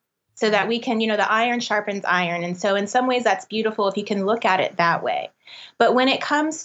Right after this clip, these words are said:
to a violation, and so what I was saying is when you address something like that with somebody, that this is how I'm feeling about this, and I said he will hear it. He will.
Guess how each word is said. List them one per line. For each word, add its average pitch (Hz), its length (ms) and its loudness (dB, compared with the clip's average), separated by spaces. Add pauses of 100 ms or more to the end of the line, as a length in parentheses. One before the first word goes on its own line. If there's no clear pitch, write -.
(140)
to 196 500 2 (540)
a 226 100 2
violation, 202 560 2
and 240 100 -2
so 254 340 2 (260)
what 285 180 4
I 302 120 4
was 294 120 -2
saying 262 240 -2
is 226 140 -4
when 247 120 -2
you 359 140 0
address 254 460 0
something 285 340 -4
like 269 220 -2
that 262 180 0
with 262 120 -4
somebody, 269 520 -2
that 202 180 0
this 254 200 -2
is 277 100 -8
how 254 140 0
I'm 226 180 0
feeling 220 380 -2
about 240 320 2
this, 247 420 0 (340)
and 214 140 2
I 220 80 2
said 233 300 2
he 247 180 -4
will 233 220 2
hear 226 320 0
it. - 120 2
He 277 180 0
will. 226 420 2